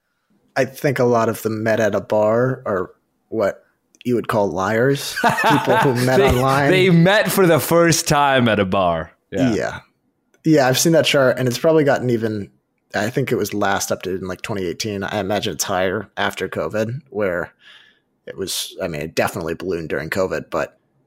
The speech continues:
Speaker 1: it's just, like, I think it affects the way daters kinda socialize at this point, where,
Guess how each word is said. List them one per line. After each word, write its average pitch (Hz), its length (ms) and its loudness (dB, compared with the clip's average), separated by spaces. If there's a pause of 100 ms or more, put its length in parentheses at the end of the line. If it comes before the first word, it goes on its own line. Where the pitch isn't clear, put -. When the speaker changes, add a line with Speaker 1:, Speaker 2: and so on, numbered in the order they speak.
(280)
Speaker 1:
it's 131 180 -2
just, - 400 -4 (140)
like, 131 140 -6 (580)
I - 80 -2
think 220 160 0
it - 60 4
affects - 320 0
the 123 80 0
way 107 500 2 (640)
daters 110 460 0
kinda 101 220 -4
socialize 107 640 0
at 113 60 -2
this 120 140 -2
point, 120 400 -4
where, 87 640 -2